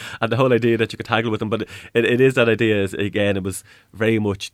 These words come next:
the accessibility. People go in and nearly handpick the meat they were going to eat, have an idea of what they're going to eat, the quality of it. Whereas, as you say, nowadays it does seem so much processed that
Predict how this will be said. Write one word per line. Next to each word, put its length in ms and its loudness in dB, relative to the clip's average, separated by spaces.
the 100 -8
accessibility. 600 -6
People 240 -6
go 180 -4
in 220 -4
and 120 -4
nearly 280 -4
handpick 520 -8
the 60 -6
meat 200 -4
they 60 -6
were 80 -8
going 140 -4
to 40 -4
eat, 220 -4
have 200 -6
an 80 -4
idea 320 -4
of 80 -8
what 80 -10
they're 80 -8
going 140 -8
to 60 -6
eat, 120 -10
the 60 -10
quality 420 -4
of 120 -8
it. 80 -14
Whereas, 260 -6
as 80 -10
you 40 -18
say, 220 -8
nowadays 400 -8
it 80 -12
does 160 -8
seem 200 -8
so 180 -10
much 180 -10
processed 640 -10
that 120 -12